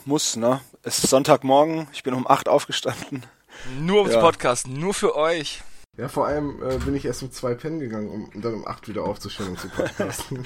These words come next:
Speaker 1: <laughs> Ja, ich bin gestern sogar relativ früh ins Bett, um eins.
Speaker 3: Du Glücklicher.
Speaker 2: Ich bin auch um halb zwei ins Bett, glaub ich. Was wohl auch daran lag, dass wir alle zusammen online waren und bei Skype gemalt <laughs> haben. Das macht dann irgendwie dann auch,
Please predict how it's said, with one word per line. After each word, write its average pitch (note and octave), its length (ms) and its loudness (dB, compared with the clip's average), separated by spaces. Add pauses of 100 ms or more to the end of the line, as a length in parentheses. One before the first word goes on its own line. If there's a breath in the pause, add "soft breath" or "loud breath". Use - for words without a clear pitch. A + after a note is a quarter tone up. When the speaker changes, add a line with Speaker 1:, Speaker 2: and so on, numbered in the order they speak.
(120)
Speaker 1:
<laughs> D3+ 140 -8
Ja, A#2+ 100 2
ich - 120 -2
bin D#3+ 140 -2
gestern C#3 540 2
sogar A#2 320 2
relativ A#2 360 0
früh A2+ 360 -6
ins - 320 -6
Bett, - 260 -4
um F#2+ 220 -8
eins. F2+ 420 -4 (540)
Speaker 3:
Du F3+ 340 -4
Glücklicher. A#2 500 -8
Speaker 2:
Ich - 100 -6
bin - 100 -2
auch A#2+ 160 2 (100)
um B2 180 -8
halb A#2 240 0
zwei A2 300 2
ins A2 140 -4
Bett, A#2 160 -6 (140)
glaub G#2+ 280 -2
ich. - 140 -12 (920 loud breath)
Was D3 220 2
wohl D3+ 120 4
auch C#3 120 4
daran D3+ 380 2
lag, B2 260 4
dass - 160 -10
wir - 80 -4
alle C3 160 0
zusammen B2 520 0
online C#3 440 0
waren B2 260 2
und B2 200 -12 (200)
bei A#2 140 -2
Skype A#2+ 360 0
gemalt C#3 480 -2
<laughs> - 40 -2
haben. E3 160 6 (160)
Das F3+ 320 -4
macht F3 180 2
dann F#3 180 2
irgendwie E3+ 320 -2
dann D3 140 -4
auch, C3 220 -4